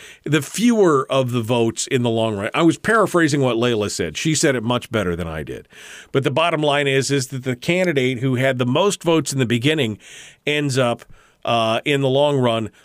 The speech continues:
losing. And in fact, the more that I've seen of the ranked choice voting models and the, the faux votes that have been done, I'm telling you right now, you do not want to be in the first round. You will do not want to be the candidate with the most votes in the first round,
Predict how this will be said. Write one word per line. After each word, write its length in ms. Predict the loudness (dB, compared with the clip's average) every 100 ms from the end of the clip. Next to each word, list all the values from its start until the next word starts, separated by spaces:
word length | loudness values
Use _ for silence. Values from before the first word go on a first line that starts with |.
| _
losing. 420 | 2 2 2 0
And 80 | -2
in 40 |
fact, 360 | 0 0 -2 -6 -20 _
the 160 | -2 0
more 420 | 2 2 4 4
that 160 | 2 0
I've 180 | 0
seen 500 | -2 0 2 4 2
of 280 | 0 0 0
the 100 | 0
ranked 300 | 0 0 0
choice 220 | 0 0
voting 340 | 0 2 2 2
models 560 | 0 0 0 -2 -2
and 260 | -4 -2 0
the, 200 | 0 -2
the 140 | -4 -4
faux 480 | -2 2 2 2
votes 380 | 0 0 0 0
that 100 | -2
have 100 | 0
been 220 | 0 0
done, 420 | 0 0 2 0 -2 -16 -20 -20 -4
I'm 200 | -2 0
telling 340 | 0 2 2
you 80 | 4
right 200 | 2 0
now, 300 | 0 0 -2 -8 _
you 240 | 0 0
do 160 | 4 4
not 340 | 4 2 0
want 340 | 0 2 0 -2
to 100 | -8
be 560 | 0 0 2 0 -4 -10 _ _ _ _
in 200 | 0 2
the 80 | 0
first 360 | 4 4 4 0
round. 460 | 0 0 -2 -4 -10 _
You 220 | -2 0
will 200 | 0 -2
do 200 | 0 4
not 320 | 4 4 2
want 240 | 2 2 2
to 80 | -2
be 140 | 0
the 100 | 0
candidate 600 | -2 0 0 0 -2 -2
with 100 | -4
the 80 | -2
most 300 | 2 0 0
votes 340 | 0 2 2
in 80 | 0
the 60 | -4
first 340 | 0 0 0
round, 340 | -2 -2 -6